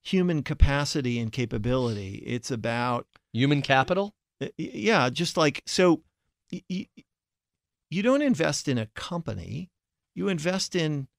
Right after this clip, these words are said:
Speaker 1: a group of human beings working together. And if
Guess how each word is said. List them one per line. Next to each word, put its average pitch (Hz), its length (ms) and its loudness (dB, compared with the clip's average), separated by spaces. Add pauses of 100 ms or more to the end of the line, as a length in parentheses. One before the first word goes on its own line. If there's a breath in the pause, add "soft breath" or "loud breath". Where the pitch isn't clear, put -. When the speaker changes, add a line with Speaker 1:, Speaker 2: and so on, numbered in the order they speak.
(1080)
Speaker 1:
a 147 100 2
group 147 340 -2
of 147 160 0
human 156 360 0
beings 127 500 -2
working 131 460 -6
together. - 520 -12 (500)
And 147 160 0
if - 200 -2